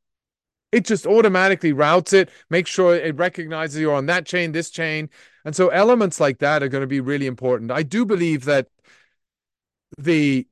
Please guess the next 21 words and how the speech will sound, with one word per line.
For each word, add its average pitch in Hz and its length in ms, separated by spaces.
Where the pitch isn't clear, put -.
developer 185 580
community, 127 960
the 139 100
transaction 165 680
volume, 104 720
the 147 80
liquidity 156 680
on 127 140
Ethereum 131 640
is 147 220
so 180 540
diverse 131 840
and 135 180
so 175 480
active, 127 840
and 131 600
it's, 139 440
it's 151 240
a 143 80
very 151 400
strong 120 720